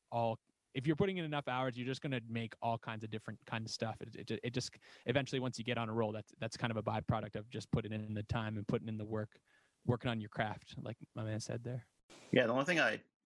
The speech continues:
Speaker 2: I agree with everything everyone was saying. The only thing I would add in, if you're talking about, like, a consistent sound that an artist might have, it could be from how they're mixing their music. Like, uh, they have a consistent knock to how their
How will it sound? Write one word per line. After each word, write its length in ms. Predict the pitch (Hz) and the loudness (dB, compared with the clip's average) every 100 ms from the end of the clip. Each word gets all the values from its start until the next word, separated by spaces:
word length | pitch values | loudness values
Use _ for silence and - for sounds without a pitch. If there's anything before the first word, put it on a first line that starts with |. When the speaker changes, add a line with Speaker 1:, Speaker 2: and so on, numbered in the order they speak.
| _ _ - - _ - | _ _ -6 -6 _ 6
Speaker 2:
I 80 | 110 | 6
agree 180 | 101 | 6
with 120 | 120 92 | 4 6
everything 400 | 110 120 123 117 | 4 2 0 2
everyone 180 | 113 | 4
was 120 | 113 - | 2 4
saying. 240 | 123 131 | 4 4
The 60 | 113 | 2
only 100 | 110 | 0
thing 120 | 120 | 4
I 20 | |
would 80 | 101 | 6
add 260 | 80 95 104 | 6 6 4
in, 300 | 104 101 - | 0 -2 -4
if 160 | 104 101 | -4 0
you're 60 | 98 | 2
talking 240 | 104 107 | 4 4
about, 40 | |
like, 120 | 98 80 | 2 0
a 60 | |
consistent 540 | - 90 117 110 123 110 | -4 0 0 2 0 2
sound 220 | 117 110 | 4 4
that 60 | |
an 80 | 98 | 4
artist 280 | 87 98 - | 4 2 2
might 120 | 95 | 2
have, 300 | 104 104 127 - | 4 4 2 -4
it 120 | 95 | 0
could 160 | 156 | 2
be 100 | 139 | 2
from 220 | 135 131 110 | 0 2 4
how 140 | 110 | 4
they're 100 | 95 | 4
mixing 340 | 95 101 - 104 | 0 0 0 0
their 80 | |
music. 460 | 95 98 104 107 - | 2 2 2 0 2
Like, 200 | 82 82 _ _ - | 2 2 _ _ 0
uh, 300 | 80 78 78 | 2 2 2
they 100 | 85 | 4
have 160 | 104 92 | 4 4
a 20 | |
consistent 540 | - 90 - 95 101 87 | 0 -2 0 0 2 4
knock 260 | 90 92 | 4 4
to 80 | - | 0
how 200 | 98 85 | 2 2
their 180 | 82 80 | 2 -4